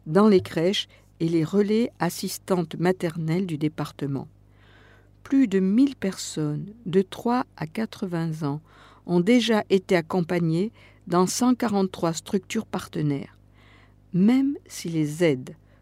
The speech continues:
concernent majoritairement les activités sportives et les centres de loisirs,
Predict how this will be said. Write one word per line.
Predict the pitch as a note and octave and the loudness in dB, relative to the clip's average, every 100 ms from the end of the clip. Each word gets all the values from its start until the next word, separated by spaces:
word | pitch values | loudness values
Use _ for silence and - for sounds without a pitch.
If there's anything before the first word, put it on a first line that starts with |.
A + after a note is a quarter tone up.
| _ | _
concernent | - G3+ G#3 - F#3+ D#3+ C#3+ | -4 0 0 0 0 2 2
majoritairement | F3+ A3 A#3 - G#3 - G3 F#3 F3+ E3+ - | 2 2 0 -2 -8 -6 -4 0 -2 -2 -6
les | D3 | -4
activités | F3 E3 - E3+ D#3 D3+ | -4 -6 -10 -10 -4 -6
sportives | - - G#3 - - F#3 D3+ - - _ _ - | -6 -8 -8 -8 -6 -4 -6 -12 -20 _ _ -6
et | D#3 | -2
les | |
centres | D3+ - A3+ A3+ E3 | -2 0 0 0 -4
de | D3 | -2
loisirs, | C#3 F3 E3+ F3+ A3+ | 0 -2 -2 -4 -6